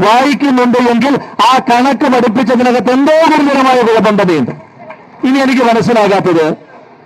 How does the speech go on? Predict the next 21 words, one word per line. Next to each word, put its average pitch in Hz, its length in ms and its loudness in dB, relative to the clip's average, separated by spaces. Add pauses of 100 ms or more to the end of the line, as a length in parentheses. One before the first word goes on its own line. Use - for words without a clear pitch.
(260)
ഞാൻ 277 140 0
വളരെ 277 180 0
ലളിതമായിട്ടൊരു 247 680 -2
കാര്യം 214 220 0
കേരളത്തിന്റെ 208 360 0
ആരോഗ്യവകുപ്പ് 196 440 0
മന്ത്രിയോട് 180 300 0
ചോദിച്ചോട്ടെ. 143 400 -2 (760)
ഇനി 220 80 -2
അതിന്റെ 247 280 0
പേരിൽ 254 320 -2
വാദപ്രതിവാദത്തിന് 240 840 0
വേണ്ടി 233 160 0
ചോദിക്കുകയല്ല. 185 540 -2 (760)
ഞാൻ 277 220 2
മനസ്സിലാക്കിയിടത്തോളം 247 1080 0
കേരളത്തിലെ 233 460 0
ആരോഗ്യവകുപ്പ് 226 760 0
മന്ത്രിയുടെ 220 300 0
അടിസ്ഥാന 240 540 0
ശമ്പളം 233 680 -2